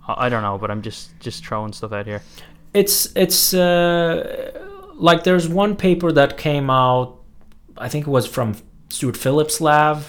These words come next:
Speaker 2: McMaster University, where they actually look at, it's, it has more to do with, like, the, the androgen receptors. Like, the more receptors you have, the more benefits you would get from both endogenous and exogenous,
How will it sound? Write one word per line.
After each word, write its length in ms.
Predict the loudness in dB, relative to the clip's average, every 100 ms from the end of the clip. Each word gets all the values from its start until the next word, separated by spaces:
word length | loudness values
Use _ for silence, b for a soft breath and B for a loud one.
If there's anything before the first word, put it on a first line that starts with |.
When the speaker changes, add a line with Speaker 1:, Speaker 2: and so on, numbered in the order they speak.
| -14
Speaker 2:
McMaster 520 | -10 -8 -4 -4 -4 -4
University, 840 | -2 -2 -2 -2 -4 -4 -4 -8 B B B B
where 200 | 0 2
they 160 | 4 4
actually 360 | 4 2 0
look 360 | 2 0 -2 -6
at, 540 | -2 0 2 0 -6 -20 -12
it's, 400 | -6 -2 -2 -4 -8 -14
it 80 | -4
has 240 | 2 4
more 160 | 4 2
to 120 | 2
do 120 | 4 6
with, 280 | 4 4
like, 320 | 4 4 2 -8
the, 120 | -6
the 420 | -6 -4 -2 -2 0
androgen 640 | 2 2 4 2 2 2
receptors. 640 | 2 4 2 0 -2 -2
Like, 260 | -6 -8 -10
the 120 | -4 0
more 180 | 4
receptors 600 | 4 4 2 0 -2 -4
you 140 | 0 0
have, 400 | 4 4 2 0 B B B B
the 140 | -2
more 520 | 2 2 4 4 2
benefits 680 | 0 -2 0 0 0 -2 -2
you 100 | -4
would 260 | -4 -4 -2
get 220 | -2 -2
from 520 | -4 -4 -4 -4 -4
both 540 | 0 2 2 0 -14 -12
endogenous 680 | 0 4 4 4 2 0 -2
and 300 | -4 -4 -6
exogenous, 920 | -4 0 2 0 -2 -4 -4 -4 -8